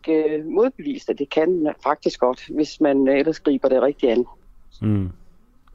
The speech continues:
Speaker 2: Ja, altså det var, det er i slut firserne, midt firserne, vi taler om her, men der må jo være sket meget, øh, sidenhen, ikke? Og, og man ved jo, at der virkelig har været en stor indsats over for Val-, Vollsmose. Og som du også nævnte selv tidligere, så er det altså lykkedes dig at få tre hundrede indvandrerkvinder i arbejde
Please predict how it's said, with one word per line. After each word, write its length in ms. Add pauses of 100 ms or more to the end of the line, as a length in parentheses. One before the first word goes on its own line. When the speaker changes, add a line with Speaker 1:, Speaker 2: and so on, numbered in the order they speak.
(320)
Speaker 2:
Ja, 220
altså 160
det 120
var, 80
det 140
er 80
i 40
slut 240
firserne, 480
midt 180
firserne, 420
vi 100
taler 340
om 180
her, 240
men 140
der 80
må 120
jo 60
være 180
sket 340
meget, 420
øh, 160
sidenhen, 680
ikke? 260
Og, 200
og 100
man 180
ved 140
jo, 120
at 120
der 60
virkelig 320
har 60
været 140
en 80
stor 240
indsats 460
over 260
for 240
Val-, 340
Vollsmose. 800 (460)
Og 300
som 260
du 200
også 200
nævnte 280
selv 240
tidligere, 500
så 140
er 60
det 80
altså 180
lykkedes 260
dig 320
at 60
få 120
tre 340
hundrede 380
indvandrerkvinder 600
i 200
arbejde 640